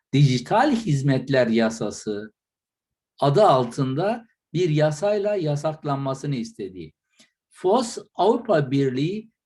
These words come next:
Telif Hakkı Direktifinin bir parçası olarak yeni oluşturulan Avrupa Yardımcı Telif Hakkı Yasasına güveniyor. Şu anda Avustralya'da olduğu gibi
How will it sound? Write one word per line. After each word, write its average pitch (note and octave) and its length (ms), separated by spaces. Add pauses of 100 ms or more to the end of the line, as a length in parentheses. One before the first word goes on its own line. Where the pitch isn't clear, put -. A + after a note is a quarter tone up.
Telif G#3+ 380
Hakkı C#3+ 460
Direktifinin C#3+ 920 (200)
bir F#3 240
parçası C3 520
olarak C3+ 520 (440)
yeni C#4 300
oluşturulan D3+ 1000 (360)
Avrupa F3+ 520
Yardımcı C3+ 880 (160)
Telif G3 440
Hakkı C#3+ 340
Yasasına C#3 840 (320)
güveniyor. C#3+ 720 (260)
Şu D#4 340
anda D3 480 (240)
Avustralya'da D#3 800
olduğu B2+ 480
gibi F#3+ 480